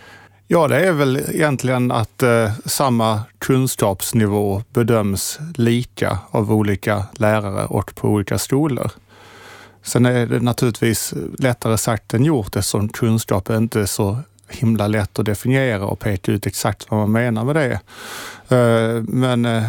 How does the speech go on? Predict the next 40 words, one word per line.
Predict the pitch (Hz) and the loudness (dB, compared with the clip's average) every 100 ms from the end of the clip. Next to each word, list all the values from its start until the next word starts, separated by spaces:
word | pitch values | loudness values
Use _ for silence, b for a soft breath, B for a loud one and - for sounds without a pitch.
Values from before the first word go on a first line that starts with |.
| 160 | -2
men | 131 123 | -2 -2
i | 123 | 0
grund | 156 165 | 0 2
och | 151 | 2
botten | 117 - 117 | 0 0 -2
så | 131 | 0
handlar | 127 110 | 2 2
det | 135 | 0
om | |
det, | 151 95 | 0 -2
att | 98 | -2
en | 123 123 | -2 0
elev | 117 131 160 131 | 2 2 2 0
som | - 120 | -2 -2
bedöms | 110 110 139 123 104 - - | 0 2 2 0 -2 -6 -2
på, | 117 113 117 | 0 0 0
får | - 113 | 0 0
ett | - | 0
betyg | 127 - 143 131 | 0 2 0 2
av | 117 | 0
en | 127 123 | 0 2
lärare, | 117 113 104 113 123 | 2 0 -2 -2 0
en | |
annan | 120 127 117 | 2 2 0
lärare | 117 127 120 107 | 0 0 0 -2
som | 104 - 104 | -2 -2 0
möter | 117 113 110 | 0 0 -2
samma | - 113 107 110 | -2 0 2 0
elev, | 107 110 101 | 0 0 -4
får | - 131 | -4 -2
se | - 127 | 0 0
samma | 107 131 113 107 | 0 0 0 -2
prov | - 123 104 | 0 -2 0
på | 120 | -2
kunskaper, | - 113 120 - 101 - 113 B B B B - | 0 0 0 -2 -2 0 -4 B B B B -4
kommer | - 110 | 0 2
att | 107 - | 0 0
göra | 113 107 | 0 0
samma | - 110 110 | -2 -2 -2
bedömning. | 110 143 170 117 117 | 0 0 0 0 -4